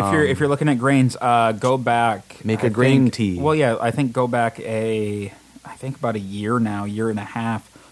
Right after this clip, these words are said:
Speaker 1: when Rick and I, we tasted through every single, uh, caramel that Brees does on an
Speaker 2: Yeah.
Speaker 1: episode, and that was, like, that was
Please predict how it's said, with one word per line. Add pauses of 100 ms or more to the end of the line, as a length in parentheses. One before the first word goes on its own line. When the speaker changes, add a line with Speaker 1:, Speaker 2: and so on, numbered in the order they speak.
Speaker 1:
when
Rick
and
I,
we
tasted
through (340)
every
single,
uh, (320)
caramel
that
Brees
does (520)
on
an
Speaker 2:
Yeah.
Speaker 1:
episode,
and
that
was,
like,
that
was